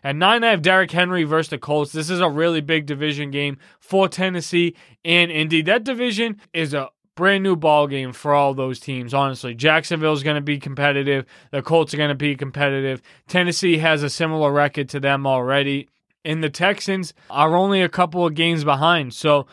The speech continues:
when you come down to the division games in that A F C South, it's really gonna be, uh, important to see how they finish out. But, you know, I just really think that Derrick Henry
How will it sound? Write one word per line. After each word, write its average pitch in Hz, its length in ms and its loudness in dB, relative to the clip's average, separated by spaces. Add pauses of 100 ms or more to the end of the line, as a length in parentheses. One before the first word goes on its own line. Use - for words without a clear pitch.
(120)
when 151 200 -2
you 175 160 0
come 185 240 0
down 175 260 2
to 156 80 -10
the 156 100 -4
division 147 480 -2
games 143 320 -2
in 143 160 -2
that 139 200 2
A 143 120 4
F 135 80 0
C 135 140 -6
South, 139 340 2
it's 131 180 -4
really 143 260 2
gonna 135 180 -4
be, 131 300 0 (220)
uh, 131 200 2
important 139 400 0
to 127 60 -10
see 139 240 -4
how 139 200 0
they 131 140 -4
finish 127 400 -8
out. 131 280 0
But, 131 260 -2 (360)
you 165 120 -6
know, 170 160 4
I 165 80 4
just 180 220 -2
really 185 260 2
think 175 260 0
that 165 160 2
Derrick 165 320 2
Henry 165 480 0